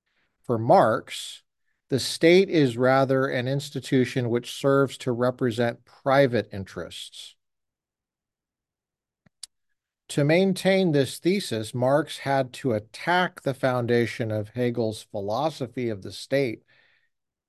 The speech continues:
namely his, uh, uh, doctrine of the objective spirit. The point of this doctrine, as far as our specific question is concerned,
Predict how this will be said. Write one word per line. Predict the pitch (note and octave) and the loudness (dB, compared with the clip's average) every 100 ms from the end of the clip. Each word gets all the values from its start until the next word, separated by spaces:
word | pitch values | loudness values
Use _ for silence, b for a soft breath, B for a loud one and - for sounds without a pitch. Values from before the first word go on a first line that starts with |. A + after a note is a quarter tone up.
| - | -10
namely | B2 D3 D#3+ D3+ C3+ B2+ | -2 0 2 4 4 4
his, | G#2+ B2 A#2+ G#2+ - _ _ _ _ | 2 2 2 -2 -12 _ _ _ _
uh, | A2+ A2 A2 - _ A#2 | -10 -10 -10 -20 _ -4
uh, | A2 | -2
doctrine | A2 C3 C3+ C3 - C3 A#2 | 2 4 4 0 0 0 0
of | A#2 - A#2 A2 A2 G#2+ G#2+ G#2 - _ _ _ _ _ _ - | -4 -4 0 2 2 0 -2 -8 -20 _ _ _ _ _ _ -2
the | A#2+ B2 | 2 4
objective | A2 G#2 A#2 C3+ - - B2 A2 | 2 0 2 2 0 0 0 0
spirit. | - - - C3 B2+ G2 E2 - _ _ _ _ _ _ _ _ _ _ _ _ _ _ _ _ _ _ _ _ | -6 -12 -4 0 0 0 -4 -14 _ _ _ _ _ _ _ _ _ _ _ _ _ _ _ _ _ _ _ _
The | B2+ | -6
point | G#2+ - - G3 G#3 | -6 -2 4 6 6
of | F#3 C#3 | 4 4
this | C#3 - | 2 2
doctrine, | B2 B2 A#2+ - B2 B2 - | 2 2 0 -4 -6 -6 -2
as | A#2+ A#2 A2 | 2 2 0
far | - - C#3+ C#3+ C#3 | -4 2 6 6 6
as | C#3 A#2+ - | 4 -2 -2
our | A#2 B2+ | -2 -2
specific | A#2+ - A#2 - C3 B2 A#2+ | -4 -8 -8 -4 -6 -6 -10
question | - C#3+ C#3 - - A#2 | 0 2 2 0 -8 -6
is | A2 - | -6 -8
concerned, | - G#2 F#2+ - - D3+ D3 G2 F2 A2+ | -10 -10 -8 -10 -4 0 0 0 -4 -10